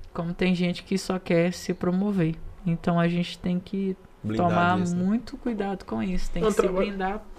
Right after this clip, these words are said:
Speaker 1: pra que isso não aconteça.
Speaker 3: É voluntário, né?
Speaker 1: É voluntário.
Speaker 3: É um pouco,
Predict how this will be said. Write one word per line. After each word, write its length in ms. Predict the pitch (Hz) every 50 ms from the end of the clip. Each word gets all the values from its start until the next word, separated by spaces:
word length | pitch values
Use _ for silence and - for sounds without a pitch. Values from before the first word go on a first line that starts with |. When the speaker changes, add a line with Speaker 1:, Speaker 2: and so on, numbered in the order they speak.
| - -
Speaker 1:
pra 140 | - 202 202
que 160 | 202 - 214
isso 160 | 208 - -
não 80 | 208 208
aconteça. 640 | 208 220 240 254 - - 214 - 180 - - -
Speaker 3:
É 60 | - 160
voluntário, 680 | 143 185 220 247 262 220 - 147 156 180 196 196 190
né? 160 | 190 196 190 175 - - - - - - - - - - - - - -
Speaker 1:
É 80 | 165
voluntário. 680 | 165 160 165 160 170 180 190 - 208 185 170 165 165 160 - - - -
Speaker 3:
É 140 | - 147 147 147
um 80 | 156
pouco, 480 | 151 - 180 190 185 156 185 196 185